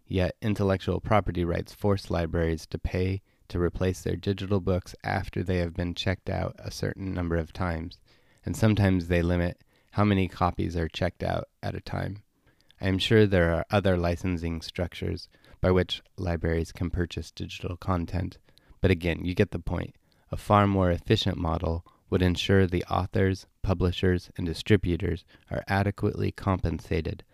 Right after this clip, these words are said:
while maximizing the benefits to the customers of non-scarce resources.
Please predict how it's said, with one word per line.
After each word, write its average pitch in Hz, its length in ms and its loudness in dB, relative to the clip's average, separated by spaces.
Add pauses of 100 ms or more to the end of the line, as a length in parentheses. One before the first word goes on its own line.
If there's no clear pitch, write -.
(240)
while 85 120 2
maximizing 90 800 2
the 78 80 -2
benefits 90 540 -2
to 92 100 -8
the 85 100 -4
customers 95 680 -2
of 92 180 -10
non-scarce 101 720 -6
resources. - 720 -12